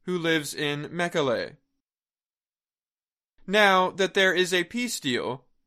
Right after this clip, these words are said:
experts say mental health services should be offered to children as they re-enter the classrooms.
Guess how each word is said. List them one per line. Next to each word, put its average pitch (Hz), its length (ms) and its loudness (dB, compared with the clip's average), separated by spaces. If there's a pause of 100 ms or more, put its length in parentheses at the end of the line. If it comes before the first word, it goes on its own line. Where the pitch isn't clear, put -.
(100)
experts 190 720 2
say 175 340 2
mental 185 400 -2
health 170 260 4
services 170 800 -2 (300)
should 233 340 0
be 202 140 0
offered 185 480 4
to 180 120 -8
children 139 720 0
as 147 200 -4
they 160 140 0
re-enter 160 680 -2
the 165 140 -8
classrooms. 170 840 -4